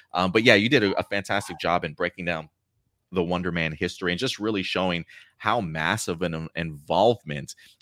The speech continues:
um, that Yahya Abdul-Mateen here as Wonder Man could potentially have. Um, you know, for me, I, I'm a big fan of this particular casting. Um, I, I can't wait to see what he does, um, in this role, if you ask me.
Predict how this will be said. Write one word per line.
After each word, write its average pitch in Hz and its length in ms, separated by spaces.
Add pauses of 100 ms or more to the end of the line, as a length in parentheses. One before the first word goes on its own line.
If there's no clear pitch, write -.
(120)
um, 80 460
that 80 360
Yahya 92 380
Abdul-Mateen 87 920
here 82 220
as 82 320
Wonder 80 320
Man 80 280
could 92 320 (280)
potentially 80 640
have. 95 680 (380)
Um, 87 460 (100)
you 127 120
know, 113 140
for 127 160
me, 147 300
I, - 100
I'm 139 340
a 156 40
big 113 280
fan 110 240
of 107 80
this 113 120
particular 110 460
casting. 107 640 (360)
Um, 80 420
I, 92 180
I 113 40
can't 113 240
wait 104 140
to - 80
see 107 180
what 101 180
he 98 120
does, 92 400
um, 82 340
in 95 140
this 90 220
role, 90 220
if 90 100
you 90 120
ask 87 340
me. 90 260